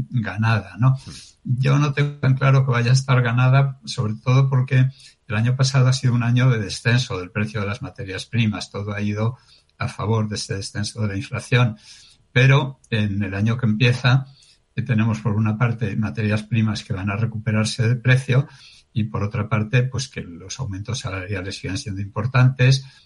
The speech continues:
el gasto público sigue siendo muy importante en todas partes y no va a disminuir significativamente, y eso, pues, para la inflación no debería de ser un buen augurio.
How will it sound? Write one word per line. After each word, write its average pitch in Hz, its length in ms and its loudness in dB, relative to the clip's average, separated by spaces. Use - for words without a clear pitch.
el 104 140 -4
gasto 101 340 -4
público 104 400 -6
sigue - 240 -4
siendo 98 340 -8
muy 101 120 -4
importante 98 560 -6
en 95 80 -10
todas 98 260 -6
partes 107 520 -4
y - 120 -4
no 98 140 -2
va 95 100 0
a 101 60 -2
disminuir 107 680 0
significativamente, 110 1200 0
y 110 180 2
eso, 107 260 0
pues, 131 140 0
para 101 220 -2
la 92 100 -4
inflación 110 560 -2
no 110 100 2
debería 90 400 -2
de 85 140 -10
ser 92 320 -6
un 104 160 0
buen 98 200 -2
augurio. 92 540 -12